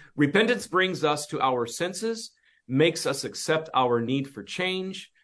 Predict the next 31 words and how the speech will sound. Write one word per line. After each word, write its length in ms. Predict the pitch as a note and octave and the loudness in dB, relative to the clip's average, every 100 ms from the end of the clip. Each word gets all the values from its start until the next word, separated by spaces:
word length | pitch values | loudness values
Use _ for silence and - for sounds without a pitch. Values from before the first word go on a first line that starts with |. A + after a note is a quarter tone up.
| _ | _
seeks 600 | - - - A3 A#3 - | -8 -4 0 0 0 -6
God, 540 | - C3 C#3 A#2 A#2 - - | 2 6 8 6 4 -4 -6
and 220 | A#2 - | -6 -2
unlocks 640 | C3+ C#3 C3 A2+ G#2+ - | 0 2 2 2 0 -4
his 160 | A2+ G#2 | -10 -6
mercy. 560 | G#2+ A2 A2+ - - - _ _ _ _ - - | -2 -2 -4 -12 -18 -20 _ _ _ _ -20 -6
And 140 | B2+ | 0
he 160 | C#3 E3 | 2 4
ends 180 | G3 D#3 | 2 2
this 220 | D#3 - | 0 0
number 260 | D3+ C3 B2 | 0 0 0
one 420 | C3+ D3 C3 A#2+ | 0 0 0 -2
of 200 | C3 A#2 | -4 -4
the 160 | B2+ C3+ | 0 0
eight 160 | C#3+ | 2
modern 340 | C#3+ C#3 C3 A#2 | 4 4 2 0
errors 440 | C3+ C#3+ B2+ A2+ | 2 2 2 0
that 100 | A#2+ | -2
every 160 | C3 C#3 | -2 -4
Catholic 400 | C#3+ B2+ B2 - | -2 -2 -2 -10
should 160 | A2 | -8
know 140 | A#2+ B2 | -4 0
and 80 | |
avoid. 320 | A2+ B2 C3+ B2+ | 0 0 0 -2
He 100 | B2+ | -2
says, 340 | - A#2+ A2 | 0 0 2
"This 280 | E3 G3+ - | 4 4 2
error 480 | F#3 F#3+ D#3 A#2+ A2+ | 2 4 4 4 2
of 200 | B2 G2+ | -4 -4
mercy 580 | A#2 C3 D3+ D3+ E3 E3+ | 0 4 4 2 -4 0
without 640 | A#2+ A#2+ - C#3+ D#3 - | 0 0 4 4 4 0